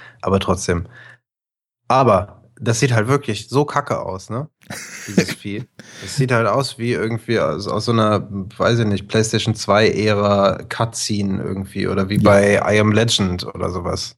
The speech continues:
Speaker 2: Ja.
Speaker 1: Äh, halt so ganz, ganz, ganz kacke. Ähm, nicht ganz kacke, aber schon sehr kacke.
Speaker 2: Mhm.
Speaker 1: Äh, das hat mich, und, und ich hab per se jetzt nichts gegen, sagen wir mal, nicht optimale C G I, wo,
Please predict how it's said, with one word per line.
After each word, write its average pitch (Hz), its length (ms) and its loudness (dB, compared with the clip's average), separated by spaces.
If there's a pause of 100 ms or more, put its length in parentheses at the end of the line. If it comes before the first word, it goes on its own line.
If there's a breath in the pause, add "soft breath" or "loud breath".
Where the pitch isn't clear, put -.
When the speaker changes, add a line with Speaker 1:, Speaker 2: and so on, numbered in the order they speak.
Speaker 2:
Ja. 95 160 2 (100)
Speaker 1:
Äh, 95 440 -2 (680 soft breath)
halt 85 120 -14
so - 160 0
ganz, 120 320 2
ganz, 85 460 -2 (100)
ganz - 460 -2
kacke. 90 480 -6
Ähm, 90 440 -2 (180)
nicht 120 180 2
ganz 165 240 2
kacke, 170 340 0
aber 107 160 -2
schon 110 240 -6
sehr 87 180 -6
kacke. 95 380 -10 (220)
Speaker 2:
Mhm. 98 480 2 (580)
Speaker 1:
Äh, 90 340 -4 (300)
das 104 140 -4
hat 131 140 2
mich, 135 360 0
und, 110 140 -6
und 104 320 -6 (160)
ich - 200 -8
hab - 260 -8 (340)
per - 220 -6
se 98 160 -4
jetzt 107 360 4
nichts 104 320 -2
gegen, 95 480 -4 (1080)
sagen 95 360 0
wir 98 80 4
mal, 92 220 4
nicht 98 300 2
optimale 95 760 2
C - 200 0
G 87 200 0
I, 101 300 4
wo, 67 160 -4